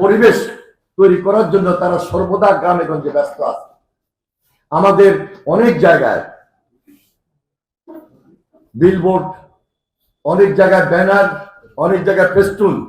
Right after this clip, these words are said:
পৌরসভা বলেন, পৌরসভার বাইরেও বলেন, আমাদের কাছে প্রতিনিয়ত খবর আসছে। তারপরও আমি বলছি যে আমাদেরকে ধৈর্য ধরতে হবে সর্বোচ্চ, কারণ তারা এই ধরনের পরিবেশ তৈরি করে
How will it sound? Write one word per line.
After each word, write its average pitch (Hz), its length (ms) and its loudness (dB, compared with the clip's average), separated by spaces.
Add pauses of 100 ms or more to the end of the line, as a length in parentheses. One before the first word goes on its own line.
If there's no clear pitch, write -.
(960)
পৌরসভা 208 560 4
বলেন, 202 260 0
পৌরসভার 185 440 -2
বাইরেও 208 440 4
বলেন, - 220 -6 (1040)
আমাদের 175 500 0
কাছে 190 220 -4 (120)
প্রতিনিয়ত 190 460 -4 (140)
খবর 190 200 2 (100)
আসছে। - 260 -6 (240)
তারপরও 185 440 0 (560)
আমি 165 180 -2 (100)
বলছি 175 280 -4 (680)
যে 156 60 -2 (100)
আমাদেরকে 165 420 -2
ধৈর্য 147 220 -4 (120)
ধরতে - 240 -10
হবে 139 160 -2 (120)
সর্বোচ্চ, 143 420 -10 (760)
কারণ 185 280 2 (560)
তারা 175 180 0
এই 175 220 4
ধরনের 196 260 2 (100)
পরিবেশ 180 280 2 (120)
তৈরি 175 240 4
করে 131 160 -6